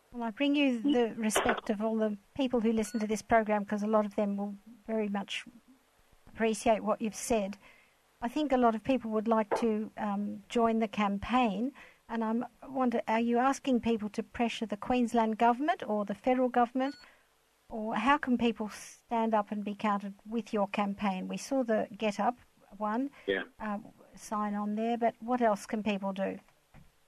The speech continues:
Speaker 2: Well, they, if, if people like to, they, they can write letters to the, um, Premier Anastasia Palaszczuk, the, the, the new Labor government,
Speaker 1: All right.
Speaker 2: to pressure them to, to not allow this mine to go ahead, to stop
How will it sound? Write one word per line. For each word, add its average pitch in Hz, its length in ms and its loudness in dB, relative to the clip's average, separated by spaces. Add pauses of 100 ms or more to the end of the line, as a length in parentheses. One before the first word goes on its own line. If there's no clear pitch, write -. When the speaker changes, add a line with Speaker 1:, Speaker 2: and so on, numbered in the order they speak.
(1200)
Speaker 2:
Well, 143 220 2 (1600)
they, 123 80 6 (120)
if, 127 200 4 (100)
if 127 160 0
people 139 220 4
like 120 300 4
to, 113 300 -2
they, 107 260 0
they 101 120 -6
can 101 160 -6
write 101 200 -2
letters 101 280 -2 (140)
to 101 100 -4 (400)
the, 87 80 -4
um, 98 420 -2 (320)
Premier 104 560 -2
Anastasia 95 600 -6
Palaszczuk, 104 400 0
the, 92 240 -2
the, 87 160 -2 (120)
the - 80 -8
new 104 200 2
Labor 107 280 0
government, 113 420 -2 (180)
Speaker 1:
All 220 80 -6
right. 214 200 -4
Speaker 2:
to - 60 -12
pressure - 300 -2
them 110 320 -2
to, 101 300 -2 (120)
to 104 80 -6
not 107 200 0
allow 104 280 0
this 98 140 -2 (100)
mine 98 260 -4
to 85 80 -12
go 92 240 0
ahead, 101 260 -2 (100)
to 92 80 -6 (100)
stop - 240 -2